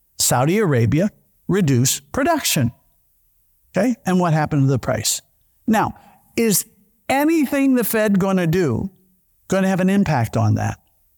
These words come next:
Maybe something the White House does, jawboning with Saudi Arabia or whatever, or whatever. And by the way, we had a little back and forth on this, friendly back,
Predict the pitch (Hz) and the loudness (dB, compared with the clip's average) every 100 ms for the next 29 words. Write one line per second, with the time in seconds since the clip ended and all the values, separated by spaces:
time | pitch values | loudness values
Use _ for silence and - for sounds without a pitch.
0 | _ _ 156 156 185 233 - 180 160 147 | _ _ 0 2 2 0 0 0 0 0
1 | 135 123 170 240 247 185 - 165 147 127 | 2 2 0 0 0 -2 -2 -2 0 0
2 | - 139 160 156 165 165 160 156 147 - | 0 0 0 0 0 2 2 2 0 0
3 | 147 151 156 151 151 156 160 156 143 123 | 0 0 0 0 0 0 0 0 0 0
4 | 156 170 165 135 143 160 165 - - - | 0 0 0 0 0 0 -2 -4 -6 -4
5 | 226 277 339 285 262 240 185 151 175 196 | -2 0 2 0 0 0 0 0 0 -2
6 | _ _ _ _ - 170 170 151 147 139 | _ _ _ _ 0 2 2 2 2 2
7 | 143 143 143 135 - 175 190 170 147 135 | 2 0 2 0 2 0 -2 -2 0 2
8 | 131 127 185 196 147 131 127 | 2 0 0 0 0 0 -4